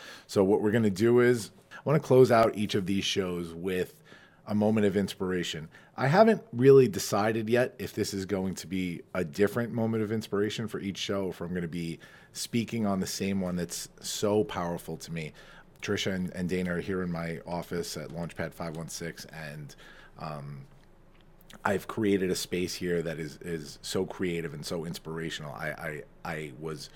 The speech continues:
so proud when I built this office because it was so important to me to inspire people when they walked in here.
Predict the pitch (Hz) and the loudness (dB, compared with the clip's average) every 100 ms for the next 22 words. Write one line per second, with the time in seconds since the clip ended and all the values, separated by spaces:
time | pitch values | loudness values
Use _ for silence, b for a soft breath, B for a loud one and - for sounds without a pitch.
0 | B B - - 110 113 - 98 87 80 | B B -10 2 4 4 2 -2 -2 -4
1 | 85 85 85 - 80 82 80 - 67 - | -6 -6 -8 -10 -12 -8 -10 -10 -16 -14
2 | 80 82 82 78 - 95 90 98 80 85 | -12 -10 -10 -8 -4 -4 -4 -6 -6 -10
3 | - 85 78 B B B B - 101 92 | -10 -10 -10 B B B B -8 -4 -4
4 | - - 92 85 76 85 82 82 82 85 | -4 -4 -2 -2 -6 -10 -10 -10 -8 -8
5 | 82 82 - 82 73 73 | -8 -8 -8 -12 -10 -12